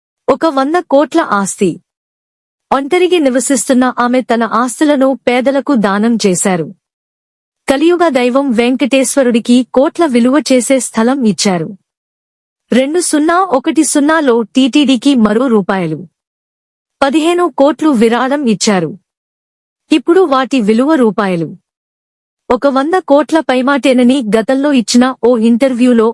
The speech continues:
ఆమె చెప్పారు. తన మదిలో ఎప్పుడూ వెంకటేశ్వరుణ్ణి ధ్యానిస్తూనే ఉంటానని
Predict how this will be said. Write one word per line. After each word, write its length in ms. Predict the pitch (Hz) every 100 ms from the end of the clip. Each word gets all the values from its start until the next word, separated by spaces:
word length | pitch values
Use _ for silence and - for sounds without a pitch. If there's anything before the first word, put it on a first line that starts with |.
| -
ఆమె 200 | 226 233
చెప్పారు. 560 | 233 202 175 196 170 151 185 _ _ _ _ _ _ _ _ -
తన 180 | 269 311
మదిలో 360 | 285 269 294 320
ఎప్పుడూ 400 | 254 - 285 320
వెంకటేశ్వరుణ్ణి 1000 | 330 233 247 262 262 302 - 294 269 262 220
ధ్యానిస్తూనే 680 | 185 214 233 - 269 262
ఉంటానని 680 | 240 208 208 190 180 190